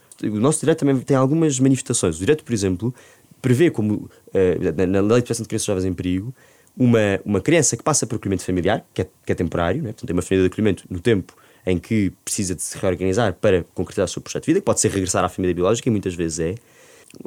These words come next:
A lei prevê o direito dessa criança de se manter em contacto com a família de acolhimento se isso for no seu superior interesse. E isso é algo que a própria criança até poderia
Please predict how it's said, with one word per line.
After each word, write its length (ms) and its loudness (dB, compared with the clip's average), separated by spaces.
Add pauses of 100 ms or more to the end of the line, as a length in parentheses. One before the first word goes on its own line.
(340)
A 40 2
lei 160 4
prevê 520 2 (280)
o 60 2
direito 300 4
dessa 260 2
criança 720 0 (380)
de 260 4
se 200 0
manter 260 4
em 80 4
contacto 400 0
com 80 -4
a 20 0
família 280 -4
de 60 0
acolhimento 320 0
se 80 -6
isso 100 -6
for 100 0
no 100 0
seu 140 -2
superior 300 -2
interesse. 420 0 (640)
E 160 4
isso 180 4
é 40 6 (180)
algo 420 2
que 140 2
a 40 4
própria 340 0
criança 260 0
até 140 0
poderia 640 2